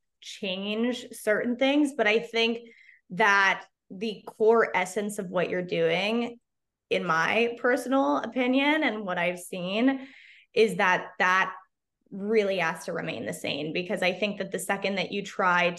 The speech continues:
to appease everybody, you lose everybody, because if you're not standing for something, you're really not standing for anything. And there's been, you know, there's been opportunities where investors are like,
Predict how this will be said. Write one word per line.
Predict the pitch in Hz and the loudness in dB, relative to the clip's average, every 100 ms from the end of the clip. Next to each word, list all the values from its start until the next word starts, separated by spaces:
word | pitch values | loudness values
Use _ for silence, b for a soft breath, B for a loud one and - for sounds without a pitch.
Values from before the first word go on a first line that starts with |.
| - | -6
to | 185 170 170 - | -6 -4 -2 -2
appease | 175 - 175 180 175 | -4 -8 -4 -4 -2
everybody, | 170 190 214 240 247 311 339 330 B B _ | -2 2 2 4 4 2 0 -4 B B _
you | 202 220 | -2 0
lose | 208 202 196 185 180 180 - _ _ | 2 4 4 4 0 -6 -14 _ _
everybody, | 175 160 147 - - - | -2 0 0 -2 -2 -2
because | 208 202 185 | -2 -4 -4
if | 190 | -2
you're | 202 | 0
not | 202 196 | 2 0
standing | - - 180 185 180 | -2 -2 -2 -2 -4
for | 185 | -6
something, | - 165 175 170 | -4 -6 -2 -4
you're | 160 | -2
really | 165 165 | -4 -2
not | 160 165 | -2 -6
standing | - 156 170 175 | -6 -6 -6 -4
for | 165 | 0
anything. | 165 202 247 269 302 | 0 0 2 2 4
And | 185 175 B B B | 0 -4 B B B
there's | 214 226 233 | 4 4 4
been, | 202 214 220 226 233 233 | 2 2 4 2 -2 -4
you | 196 233 | -2 -2
know, | 208 | 2
there's | 262 311 | 2 4
been | 226 302 403 403 339 | 2 2 2 0 -2
opportunities | 247 269 302 302 339 311 - 196 | -4 -2 -4 -2 -2 -2 -4 -4
where | 208 208 | 0 2
investors | 220 214 214 220 208 | 2 -2 -2 -4 -2
are | 196 | 0
like, | 185 185 | 0 -2